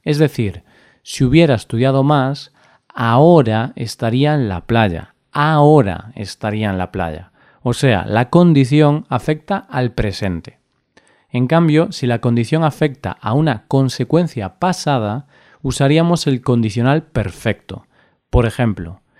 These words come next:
"Si hubiera estudiado para el examen, habría aprobado el examen". Es una condición irreal porque el pasado no se puede cambiar y la consecuencia es en el pasado también, así que usamos el condicional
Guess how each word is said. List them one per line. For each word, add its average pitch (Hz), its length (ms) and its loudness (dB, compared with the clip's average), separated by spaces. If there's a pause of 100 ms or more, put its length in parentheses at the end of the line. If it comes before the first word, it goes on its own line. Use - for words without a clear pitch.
(180)
"Si - 220 -6
hubiera 156 280 4
estudiado 131 640 0
para 135 200 0
el 110 80 -2
examen, 120 680 -2 (360)
habría 139 720 0
aprobado 120 720 0
el 104 160 -6
examen". 98 640 -6 (580)
Es 135 180 -2
una 156 160 4
condición 143 440 2
irreal 131 680 0 (100)
porque 107 300 -2
el 104 120 -4
pasado 110 440 -2
no 104 120 -4
se 101 140 -6
puede 113 260 -2
cambiar 135 600 0 (340)
y 131 80 -2
la 127 160 0
consecuencia 139 920 2
es 143 280 -4
en 156 80 0
el 139 160 0
pasado 101 560 -2
también, 98 560 0 (260)
así 113 240 -4
que 147 80 0
usamos 147 400 0
el 127 120 0
condicional 120 560 0